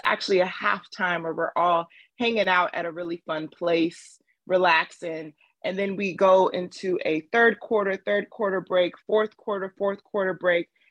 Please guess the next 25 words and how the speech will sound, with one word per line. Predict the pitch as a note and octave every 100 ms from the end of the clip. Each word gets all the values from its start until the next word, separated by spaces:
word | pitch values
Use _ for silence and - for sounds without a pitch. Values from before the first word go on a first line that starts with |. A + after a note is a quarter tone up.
| _ _ -
And | A#3 A#3+
then | B3 A#3+
we | A3 G#3
finally | G3+ G3+ G#3 G3+
have | G#3 E3+
an | E3+ -
overtime, | - F3+ F3 F3 F#3 C#3+ C#3
which | D#3+ A3+
is | G#3
not | B3+ F4 B3
guaranteed | A#3+ A#3+ A3+
in | G3
every | G3 F#3
game. | D#3 F#3 D3+ C#3+ - - _ -
But | F3+
if | -
you | F#3+
get | D#3+ A3 A3
it, | G3 -
it's | E3+ - -
the | F3+
best | C#3+ - F#3 E3+ - E3+
way | D#3+ C#3+
to | C3 -
end | D3+ D3